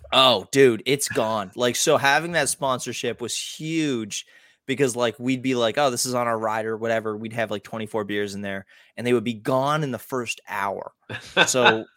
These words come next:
Speaker 1: it was, we were <laughs> so appreciative of that 'cause we'd be bringing P B Rs in,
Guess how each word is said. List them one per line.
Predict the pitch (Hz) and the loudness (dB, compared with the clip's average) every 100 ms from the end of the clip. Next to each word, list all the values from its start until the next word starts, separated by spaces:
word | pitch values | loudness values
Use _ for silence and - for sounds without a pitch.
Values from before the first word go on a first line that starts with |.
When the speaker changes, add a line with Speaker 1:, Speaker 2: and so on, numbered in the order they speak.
| _ | _
Speaker 1:
it | 127 | 2
was, | 135 131 - 135 | 4 2 0 0
we | 151 | 2
were | 139 131 | 2 2
<laughs> | |
so | - - 180 - 180 - - | 0 2 2 4 0 -2 -6
appreciative | - - 151 131 160 123 110 | -4 0 0 0 -2 -2 0
of | 113 98 | -2 -2
that | 107 104 - - - - | -2 -2 -6 -16 -20 -12
'cause | - 117 | -8 -2
we'd | 123 | -2
be | 113 | -2
bringing | 104 123 127 | -2 0 -2
P | - 127 | -2 -2
B | 120 113 | 0 2
Rs | 113 113 | 2 0
in, | 113 107 | -2 -2